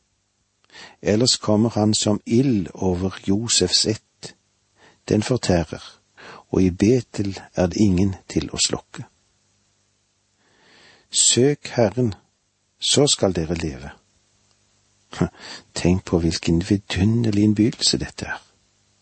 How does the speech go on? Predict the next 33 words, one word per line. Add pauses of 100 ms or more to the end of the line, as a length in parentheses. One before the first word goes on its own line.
(1040)
Men
om
de
ikke
gjør
dette, (800)
eller
gjør
seg
nytte
av
denne
Herrens
utstrakte
hånd, (800)
så
vil
de
gå
ned
for
tredje
gang, (840)
og
da
vil
de
få (540)
sin
endelige
dom. (1040)
Vers (120)
syv.